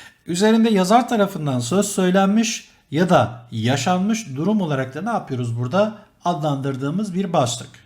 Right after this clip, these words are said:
Peki bir konu ne yapar? Bir konu çerçevesinde aslında olay şekillenir. Yani konuya bağlı olarak ne yapar burada? Olay aslında bu çerçevede şekillenmiş oluyor.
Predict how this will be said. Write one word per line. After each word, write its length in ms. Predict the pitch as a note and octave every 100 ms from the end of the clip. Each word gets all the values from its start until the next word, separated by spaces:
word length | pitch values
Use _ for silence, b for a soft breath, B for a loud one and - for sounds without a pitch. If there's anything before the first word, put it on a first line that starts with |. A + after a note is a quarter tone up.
| _ B B B
Peki 340 | A3 B3 A#3
bir 200 | A3+ C#4
konu 400 | C4+ A#3 B3+ C4+ -
ne 120 | E3
yapar? 560 | B3+ G#3+ G#3 A#3 B3 -
Bir 300 | D#3 E3 G3+
konu 240 | - F3+ G#3+
çerçevesinde 680 | F#3 D#3+ E3+ E3 D#3 G3 A3
aslında 420 | F3+ - B2+ A#2
olay 380 | A#2 A#2 A2+ A2
şekillenir. 640 | - A#2 A#2+ G#2+ A2 A#2
Yani 260 | D#3+ A#2+ A#2
konuya 400 | C#3+ D#3 F3 D3+
bağlı 240 | D#3+ E3
olarak 360 | D#3 D3+ D3+ A3
ne 60 |
yapar 360 | F#3+ - C3 A#2+
burada? 400 | B2 F3+ G#3+ A3 B B
Olay 360 | - D#3 E3+ G3+ -
aslında 460 | D3 - C3+ B2
bu 120 | E3 G3
çerçevede 560 | D3 B2 C3+ B2+ F3+
şekillenmiş 680 | G#3 E3+ - B2+ A#2+ G3+ G#3+
oluyor. 520 | D3+ G#2+ - - -